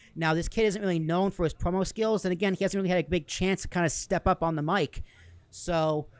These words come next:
like I said, I'll give it a chance. I don't have high hopes, but I'll give it a chance. That's the best I can do.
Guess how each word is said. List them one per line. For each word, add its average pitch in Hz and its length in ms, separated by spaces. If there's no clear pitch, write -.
like 220 80
I 240 60
said, 254 180
I'll 196 100
give 262 140
it 240 40
a - 100
chance. - 500
I 170 100
don't 208 120
have 196 100
high 190 180
hopes, 196 480
but 170 280
I'll 151 120
give 151 200
it 170 40
a 165 40
chance. 214 260
That's - 140
the 151 60
best 165 200
I 170 60
can 165 160
do. 196 180